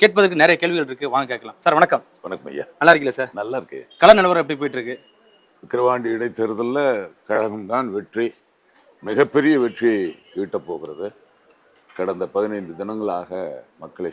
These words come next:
Speaker 2: சந்தித்து வருகிறோம். அவர்களுடைய தெளிவான வாக்குறுதிகள், திமுகவுக்கு தான் வாக்களிப்போம் என்ற அந்த நிலைப்பாடை எங்களால்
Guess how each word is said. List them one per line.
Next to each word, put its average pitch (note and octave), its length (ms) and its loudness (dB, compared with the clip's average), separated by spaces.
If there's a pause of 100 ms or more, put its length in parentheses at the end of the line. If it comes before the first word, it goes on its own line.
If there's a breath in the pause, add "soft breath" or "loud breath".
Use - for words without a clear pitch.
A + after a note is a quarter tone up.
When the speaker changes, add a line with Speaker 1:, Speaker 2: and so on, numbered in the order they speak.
Speaker 2:
சந்தித்து D#2 400 -14
வருகிறோம். C#2 400 -14 (1300)
அவர்களுடைய E2+ 480 -4 (1300)
தெளிவான C3+ 440 4 (120)
வாக்குறுதிகள், E2+ 680 -10 (920)
திமுகவுக்கு F2+ 600 -6 (140)
தான் G2+ 240 -10
வாக்களிப்போம் D#2+ 680 -12
என்ற C2+ 220 -18
அந்த C#2+ 180 -20
நிலைப்பாடை E2+ 540 -8 (140)
எங்களால் D#2 360 -14